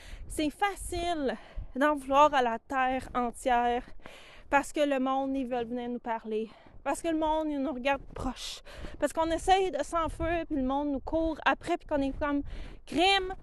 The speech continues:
tu le vois bien que je veux pas. Va-t'en avec ton chien. »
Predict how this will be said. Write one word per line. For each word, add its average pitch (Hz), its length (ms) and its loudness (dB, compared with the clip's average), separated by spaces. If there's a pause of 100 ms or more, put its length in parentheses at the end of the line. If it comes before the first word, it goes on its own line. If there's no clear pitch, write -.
(240)
tu 381 200 8
le 339 80 8
vois 320 240 2
bien 330 300 6 (100)
que 302 160 4
je 254 120 -4
veux 302 160 2
pas. 302 340 10 (320)
Va-t'en 320 540 8
avec 247 200 2
ton 247 180 0
chien. » 220 240 -6